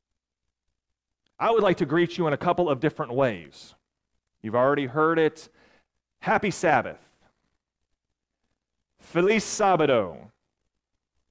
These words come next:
Sabato Ingema. Bon Sabbat. Gesegneter Sabbat. And then Shabbat Shalom.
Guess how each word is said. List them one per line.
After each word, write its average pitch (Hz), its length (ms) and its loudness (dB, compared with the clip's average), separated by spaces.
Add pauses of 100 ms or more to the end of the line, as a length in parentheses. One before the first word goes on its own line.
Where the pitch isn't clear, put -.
(300)
Sabato 202 800 0
Ingema. 170 760 0 (1000)
Bon 165 300 2
Sabbat. 170 760 -2 (1800)
Gesegneter 208 840 0
Sabbat. - 800 -2 (920)
And 131 200 -4
then 151 600 0 (1400)
Shabbat 131 460 0
Shalom. 95 460 -8